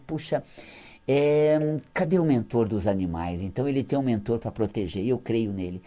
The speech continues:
Isso evita, Edson, que a gente sofra demasiado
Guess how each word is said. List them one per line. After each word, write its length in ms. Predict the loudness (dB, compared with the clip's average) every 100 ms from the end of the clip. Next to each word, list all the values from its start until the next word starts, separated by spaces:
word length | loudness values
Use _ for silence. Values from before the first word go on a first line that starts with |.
| -20 -10
Isso 220 | -6 2
evita, 440 | 2 4 2 2 4
Edson, 200 | 4 0
que 120 | -2
a 40 | -2
gente 220 | -2 -8
sofra 460 | -8 -6 -6 -4 -4
demasiado 840 | -2 -2 0 2 4 4 2 -2